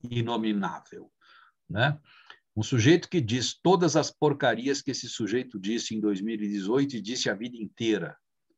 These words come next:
né? Um sujeito que, que nunca teve nenhum compromisso com a decência, com a,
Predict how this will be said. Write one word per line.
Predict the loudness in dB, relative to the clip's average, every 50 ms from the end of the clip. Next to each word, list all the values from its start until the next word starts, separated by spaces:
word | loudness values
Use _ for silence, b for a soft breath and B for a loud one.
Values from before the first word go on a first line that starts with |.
| _ _ _
né? | -2 -2 -2 -2 -2 b b b b b b b b b b b _ _
Um | -4 -4
sujeito | -4 0 0 0 2 4 6 4 4 4 0 -6 -8
que, | -4 -2 0 0 2 2 0 0 0 -2 -4 -6 -8 -14 _ _ _ _ _ _ -14 -4
que | -2 0
nunca | 2 2 2 0 -2
teve | 2 4 2 2 4
nenhum | 0 -2 0 0 0 0 0
compromisso | 0 -2 0 2 2 2 2 2 2 0 -2 -4 -2
com | -2
a | -2 0
decência, | 0 0 -2 -2 -4 -4 -4 -4 -2 -4 -4 -6 -6 -8 -10 -10
com | -10 -8 -4
a, | -4 -4 -4 -4 -6 -10